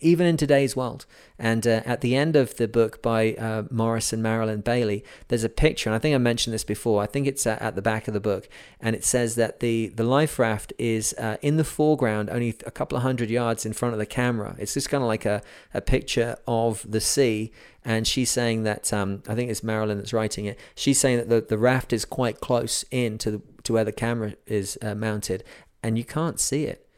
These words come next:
That's the problem, right? You just can't see it. Even when a ship's super high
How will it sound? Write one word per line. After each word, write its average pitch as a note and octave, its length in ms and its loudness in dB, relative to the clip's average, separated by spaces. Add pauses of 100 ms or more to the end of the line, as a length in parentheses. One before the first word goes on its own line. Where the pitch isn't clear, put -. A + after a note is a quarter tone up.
(160)
That's D3+ 220 -2
the - 100 -8
problem, B2+ 460 -2
right? G#2+ 160 -2
You A#2 120 -2
just A#2+ 180 -4
can't C3+ 480 -4
see C3 260 0
it. - 60 -6
Even C3+ 220 -2
when D3 120 0
a C3 40 0
ship's - 340 0
super C#3+ 380 0
high B2 420 -2